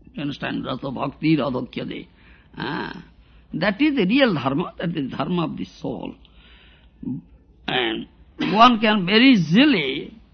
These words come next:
free himself from the clutches of Maya if it develops pure bhakti.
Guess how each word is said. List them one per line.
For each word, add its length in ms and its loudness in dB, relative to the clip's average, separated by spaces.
free 240 2
himself 540 6
from 180 -2
the 80 -2
clutches 420 -4
of 80 -6
Maya 680 4
if 200 -2
it 180 -6
develops 500 0
pure 220 -2
bhakti. 640 -6